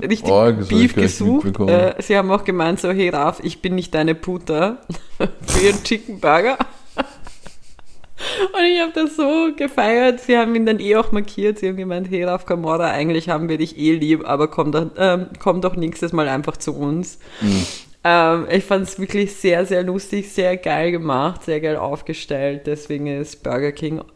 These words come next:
Speaker 1: Österreich, die Marketingabteilung von denen, ähm, beziehungsweise die Social-Media-Abteilung von denen einfach
Speaker 2: Ja,
Speaker 1: King.
Speaker 2: echt cool. Hab ich gar nicht mitbekommen.
Speaker 1: Das fand ich sehr lustig, fand ich sehr geil. Einfach mal von Burger King gedisst werden, weil du deine,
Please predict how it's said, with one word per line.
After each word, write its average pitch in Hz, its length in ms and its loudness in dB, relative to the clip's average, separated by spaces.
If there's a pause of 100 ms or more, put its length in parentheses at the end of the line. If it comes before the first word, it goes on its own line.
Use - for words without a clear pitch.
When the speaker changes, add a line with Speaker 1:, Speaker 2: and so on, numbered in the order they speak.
Speaker 1:
Österreich, 143 760 -6
die 151 100 -8
Marketingabteilung 139 1040 -4
von 135 180 -6
denen, 123 420 -6 (800)
ähm, 143 520 2
beziehungsweise 147 560 -2
die 147 100 -2
Social-Media-Abteilung 143 1200 -2
von 131 180 -4
denen 117 320 -4
einfach 117 540 -6 (520)
Speaker 2:
Ja, 98 160 -6
Speaker 1:
King. 170 220 2
Speaker 2:
echt - 200 -14
cool. 104 220 -6
Hab 104 80 0
ich 98 100 -4
gar 107 120 2
nicht 101 160 -2
mitbekommen. 104 560 -4
Speaker 1:
Das 160 300 0
fand 151 200 0
ich 143 80 -4
sehr 127 240 2
lustig, 135 520 -2
fand 147 180 -6
ich 147 100 -10
sehr 135 160 -2
geil. 123 240 -2
Einfach 143 320 -4
mal 139 180 -2
von 139 220 -6
Burger 135 280 2
King 135 220 -6
gedisst 143 440 -6
werden, 127 280 -2
weil 123 140 -2
du 127 140 -6
deine, 123 500 -4